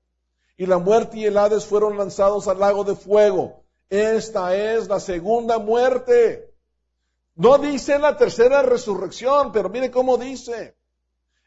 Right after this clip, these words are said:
Esta es la segunda muerte. ¿Qué es eso? Significa que ya murieron una vez. Si van a morir otra vez, significa que volvieron a vivir, ¿no es cierto? Está entre líneas. No dice la tercera resurrección. No, no dice.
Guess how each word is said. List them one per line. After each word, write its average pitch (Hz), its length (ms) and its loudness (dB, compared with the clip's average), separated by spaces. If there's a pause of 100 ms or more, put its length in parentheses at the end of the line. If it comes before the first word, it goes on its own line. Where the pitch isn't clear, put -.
Esta 254 320 2
es 233 80 -10
la 254 100 4
segunda 220 480 -2
muerte. 226 720 -4
¿Qué 226 100 -4
es 233 140 -2
eso? 254 280 0
Significa 180 420 -4
que 240 80 2
ya 233 100 6
murieron 196 420 2
una 147 200 -6
vez. 233 500 -6 (480)
Si 160 160 -8
van 214 160 0
a 269 60 2
morir 233 320 0
otra 214 240 2
vez, 226 200 0
significa 185 400 -6
que 170 120 -14
volvieron 156 360 -2
a 131 60 -6
vivir, 160 400 -12
¿no 170 60 -10
es 156 80 -12
cierto? 165 440 -8 (380)
Está 160 280 -2
entre 254 220 -2
líneas. 262 680 -6 (140)
No 214 220 -2
dice 220 320 -8
la 165 160 -6
tercera 190 520 0
resurrección. 180 600 -4
No, 135 160 -12
no 156 180 -8
dice. 135 360 -12